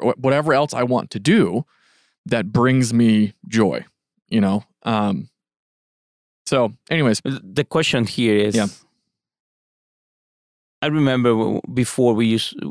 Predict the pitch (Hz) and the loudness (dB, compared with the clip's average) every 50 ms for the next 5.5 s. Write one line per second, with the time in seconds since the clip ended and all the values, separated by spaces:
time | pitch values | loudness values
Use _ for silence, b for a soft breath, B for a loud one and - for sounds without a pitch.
0 | - - - 117 127 117 120 113 - 98 104 - - 110 107 - - - - 123 | -8 -6 -4 -2 -2 0 -2 -2 -4 -6 -6 -4 -2 -2 -2 -2 -4 -4 -2 0
1 | 110 110 110 104 107 98 104 101 98 95 104 107 107 101 101 101 - - 104 104 | 0 0 0 0 0 0 0 0 -2 -2 -4 -4 -4 -2 -2 -2 -4 -6 -8 -8
2 | - - - - 117 - - 117 107 101 101 98 101 120 113 101 98 92 95 - | -10 -12 -16 -20 -20 -10 -6 -4 -4 -2 -4 -2 0 0 0 2 0 -2 -4 -6
3 | - - _ - 110 104 98 101 95 95 98 98 95 90 107 101 98 101 107 117 | -12 -20 _ -10 -6 -4 -2 -2 -2 -2 -2 -2 -2 0 0 0 0 -2 -2 -4
4 | - _ _ _ _ _ _ _ _ _ _ _ _ _ _ - 104 110 113 107 | -8 _ _ _ _ _ _ _ _ _ _ _ _ _ _ -4 -2 0 2 2
5 | 110 113 110 110 107 107 107 104 101 95 | 2 2 2 0 0 0 0 0 -2 -4